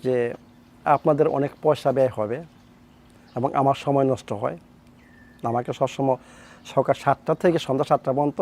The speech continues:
পেশেন্টের সাথে থাকতে হয়, আমার নিজের সময় থাকে না, ফ্যামিলির জন্য সময় থাকে না।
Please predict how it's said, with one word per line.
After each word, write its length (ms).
পেশেন্টের 300
সাথে 200
থাকতে 340
হয়, 200
আমার 200
নিজের 200
সময় 260
থাকে 260
না, 160
ফ্যামিলির 320
জন্য 100
সময় 260
থাকে 240
না। 160